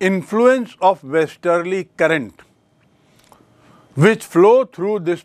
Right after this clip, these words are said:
part of Indian Ocean। पश्चिम से आने वाली हवा, पश्चिम से आने, वेस्टर्ली करंट, पश्चिम से आने वाली हवा और पानी के तरंग की मैंने गुंजाइश रखी, जो कि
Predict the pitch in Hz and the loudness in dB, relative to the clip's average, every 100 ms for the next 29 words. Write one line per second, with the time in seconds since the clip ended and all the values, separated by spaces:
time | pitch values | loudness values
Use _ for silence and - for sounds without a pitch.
0 | - 160 202 180 156 156 - 165 139 139 | -2 0 2 0 -6 -6 -8 -10 -6 -6
1 | 139 151 135 131 113 98 _ _ _ - | -6 -4 -6 -6 -12 -14 _ _ _ -2
2 | 185 - - 277 254 156 - - 185 190 | 0 0 -2 0 0 -4 -12 0 0 2
3 | 151 170 190 170 156 156 147 - 147 170 | 2 2 0 2 2 0 -6 -4 0 2
4 | 127 98 _ _ _ _ _ _ _ _ | 0 -6 _ _ _ _ _ _ _ _
5 | _ _ _ _ _ _ _ _ _ 180 | _ _ _ _ _ _ _ _ _ 0
6 | 180 - 247 208 208 202 220 139 151 180 | 0 0 0 0 2 2 2 0 0 0
7 | 180 139 180 180 - 208 220 240 240 - | -4 0 0 0 0 0 2 -2 -6 -4
8 | 147 120 101 - 175 - 233 208 - 165 | -4 -4 -10 -4 -4 -2 -6 -6 -2 0
9 | 165 170 165 147 147 120 139 185 220 214 | 0 -2 0 0 0 -2 0 2 2 -2
10 | _ _ 143 151 135 147 156 165 151 143 | _ _ 0 0 0 -4 -4 -4 -6 -8
11 | - 151 175 160 156 131 131 131 98 117 | -2 0 0 -2 -8 -6 -6 -8 -8 -6
12 | 113 135 127 98 - - 92 - - - | -2 -2 -2 -12 -16 -16 -16 -16 -20 -4
13 | 127 180 180 139 | 2 2 2 -2